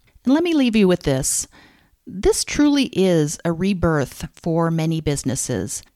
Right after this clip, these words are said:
Do you remember the excitement and buzz among your employees and your customers when you first launched your business? You probably had some awesome marketing efforts focused on introducing your new baby to the world.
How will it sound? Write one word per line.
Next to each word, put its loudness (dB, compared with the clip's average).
Do 0
you 6
remember 4
the 2
excitement 0
and 0
buzz 2
among -2
your -2
employees 0
and 2
your 0
customers -4
when -2
you -4
first -4
launched -2
your -8
business? -4
You -14
probably 0
had 0
some -2
awesome 2
marketing -2
efforts -4
focused -6
on -2
introducing -2
your -2
new 2
baby -2
to -6
the 0
world. -4